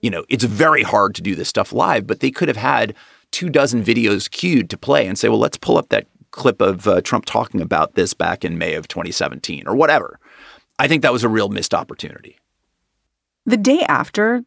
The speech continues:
Speaker 2: this town hall, Anderson Cooper went on his own show to try to respond to all the pushback C N N was receiving.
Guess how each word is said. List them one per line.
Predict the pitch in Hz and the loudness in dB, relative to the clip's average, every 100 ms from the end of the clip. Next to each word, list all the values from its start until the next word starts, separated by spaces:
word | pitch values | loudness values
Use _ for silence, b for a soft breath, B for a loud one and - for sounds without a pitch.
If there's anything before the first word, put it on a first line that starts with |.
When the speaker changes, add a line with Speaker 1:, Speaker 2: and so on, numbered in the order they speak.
| _ _ _ _ _ | _ _ _ _ _
Speaker 2:
this | 226 - | 0 2
town | 226 226 | 2 2
hall, | 226 240 254 | 2 0 2
Anderson | 202 202 208 190 | 0 2 2 2
Cooper | 202 185 170 | 2 4 4
went | 165 156 | 6 6
on | 151 | 4
his | 156 | 4
own | 151 | 2
show | 156 175 180 | 2 2 0
to | 170 | 0
try | - 160 | -2 0
to | 156 | 0
respond | 147 - - 143 147 151 151 - | 0 0 4 4 6 4 2 0
to | - 151 143 | 0 0 2
all | 156 | 0
the | 156 | -2
pushback | 139 147 - 147 147 | -4 -6 -2 -4 -4
C | - - | -6 -2
N | 160 | 0
N | 160 | 2
was | 165 165 | 0 -2
receiving. | 170 185 180 196 208 | -2 0 2 0 0